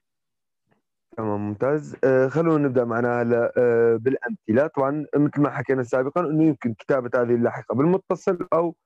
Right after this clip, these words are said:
بالمنفصل. خلونا نشوف، آه، شو هي معنى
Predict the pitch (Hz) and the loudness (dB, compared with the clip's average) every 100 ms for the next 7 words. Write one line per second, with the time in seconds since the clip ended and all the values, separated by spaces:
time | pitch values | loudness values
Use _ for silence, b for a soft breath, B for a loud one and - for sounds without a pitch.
0 | _ - 156 135 101 - 92 87 - _ | _ -2 0 0 -4 -6 -6 -6 -8 _
1 | _ - 196 185 160 170 165 160 b b | _ 0 2 2 0 0 0 -2 b b
2 | b - 143 143 - - 170 175 165 165 | b 0 2 0 -4 -2 2 4 4 2
3 | 165 147 135 143 147 113 | -2 -4 -4 -2 -2 -2